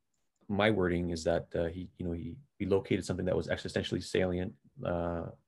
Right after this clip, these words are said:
like kind of an issue, if someone said something that kind of triggered me or whatever. And then sort of in the, a mixture of, like,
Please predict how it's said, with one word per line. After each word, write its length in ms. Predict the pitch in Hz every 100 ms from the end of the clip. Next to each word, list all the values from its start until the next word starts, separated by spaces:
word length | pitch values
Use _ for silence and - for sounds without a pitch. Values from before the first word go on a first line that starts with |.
| _ _ -
like 100 | -
kind 120 | 90
of 140 | 87 85
an 120 | 82
issue, 400 | 87 - 92 87
if 60 | 82
someone 240 | 87 82
said 200 | 87 85
something 280 | - 82 82
that 140 | 80
kind 100 | 87
of 60 | 87
triggered 260 | 87 87 87
me 80 |
or 80 | 85
whatever. 540 | 82 85 85 85 82 82 - - - _ -
And 140 | 92
then 380 | 95 98 95 92 -
sort 240 | - 104
of 80 | 107
in 160 | 104 95
the, 340 | 90 90 78
a 80 | 92
mixture 380 | 95 98 - 95
of, 100 | 92
like, 200 | 87